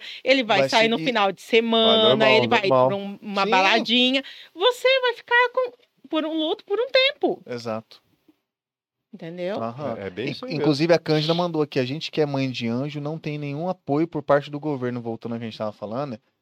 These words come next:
Speaker 2: Esse ponto, inclusive, vamos até, é, conversar com, mandar pra algumas pessoas pra gente tentar trazer essa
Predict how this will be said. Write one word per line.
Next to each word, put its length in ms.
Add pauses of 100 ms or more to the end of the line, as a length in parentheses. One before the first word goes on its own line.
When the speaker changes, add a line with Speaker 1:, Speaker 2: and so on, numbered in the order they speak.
(560)
Speaker 2:
Esse 260
ponto, 360
inclusive, 600
vamos 300
até, 400 (420)
é, 220 (300)
conversar 500
com, 180
mandar 360
pra 120
algumas 280
pessoas 300
pra 200
gente 220
tentar 420 (540)
trazer 520
essa 800